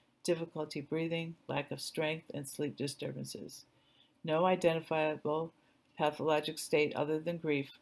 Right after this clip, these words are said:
can explain these symptoms. Gerontological considerations. It is not uncommon for people to develop life-threatening illnesses and die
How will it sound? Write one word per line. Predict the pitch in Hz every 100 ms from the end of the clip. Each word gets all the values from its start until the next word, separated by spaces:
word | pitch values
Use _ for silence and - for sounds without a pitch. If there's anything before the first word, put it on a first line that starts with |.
| _
can | 156
explain | 147 - - 143 143
these | 135 135
symptoms. | 147 139 131 - - - _ _ _ - _ _ _ _ _ _ _ _
Gerontological | - 165 165 175 170 160 160 156 156 147 156 -
considerations. | - 151 156 147 139 143 - 120 - - _ _ _ _ - _
It | 156
is | 156 160
not | 160 165
uncommon | 185 196 180 170
for | 170
people | 160 175 165 156
to | 160
develop | 156 147 151 143 139
life-threatening | 131 139 - 175 131 180 175
illnesses | - 160 156 - 156
and | 151 147
die | 143 135 139